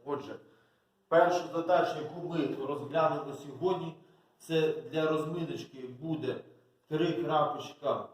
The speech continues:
шість за збірником пана Ненашева. Три крапочка шість. Якщо я встигну, бо я цей урок записую в день уроку,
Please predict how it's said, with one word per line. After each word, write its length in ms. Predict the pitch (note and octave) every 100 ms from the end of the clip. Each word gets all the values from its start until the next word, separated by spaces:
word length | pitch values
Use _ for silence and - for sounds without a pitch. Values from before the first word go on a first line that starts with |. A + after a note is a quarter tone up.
| -
шість 600 | - - F3 F#3 - _ _ _ _ _ _
за 180 | A#2 B2+
збірником 640 | B2 D#3+ D#3+ D#3 C#3+ C#3+
пана 380 | - C#3+ C#3 C3
Ненашева. 500 | C3+ C3 - - - _ _ _ _ _ _ _ _ _ -
Три 200 | B2+ D3
крапочка 640 | D3+ C#3+ C3+ C#3 - C3+
шість. 440 | C#3 C#3 A#2 - _ _ _ _ _ _ _ _ _ _ _ -
Якщо 420 | B2+ C#3+ - F3+
я 140 | E3
встигну, 500 | D#3+ - F3 B2+ A#2+
бо 140 | A#2 C#3
я 180 | C#3 C3+
цей 160 | D3
урок 240 | C#3 C3 A#2
записую 480 | A#2 C#3 - B2
в 80 | A#2
день 300 | C#3+ C#3 - A#2+
уроку, 420 | B2+ A#2+ -